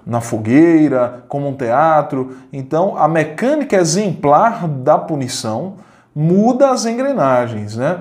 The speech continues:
A mecânica exemplar da punição muda as engrenagens. É isso justamente que ele está dizendo aqui. Então, eu não vejo que fique incoerente, não, né? Eu acho que está corretíssimo e foi isso que o cesp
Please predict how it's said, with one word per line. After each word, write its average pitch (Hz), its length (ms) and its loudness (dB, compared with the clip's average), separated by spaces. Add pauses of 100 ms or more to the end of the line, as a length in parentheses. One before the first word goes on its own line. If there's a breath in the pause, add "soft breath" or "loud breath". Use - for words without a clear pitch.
(240 loud breath)
A 117 80 -8
mecânica 156 960 0
exemplar 170 640 2
da 175 240 4
punição 160 800 -8
muda 156 540 0
as 175 100 -2
engrenagens. 117 800 -4
É 131 120 -4
isso 127 460 -4
justamente 127 500 -4
que 147 80 -4
ele 139 80 -2
está 135 200 0
dizendo 135 320 -2
aqui. 117 300 -6 (340 loud breath)
Então, 220 280 0
eu 233 60 4
não 302 120 -2
vejo 156 300 2
que - 60 -14
fique 214 280 -6
incoerente, 220 600 2
não, 139 400 0 (140)
né? 143 360 -4
Eu 117 160 0
acho - 160 -2
que 165 80 -6
está 151 260 0
corretíssimo 202 920 0
e - 20 -6
foi 254 220 -4
isso 175 340 -4
que 165 160 -4
o 190 80 -2
cesp 139 580 0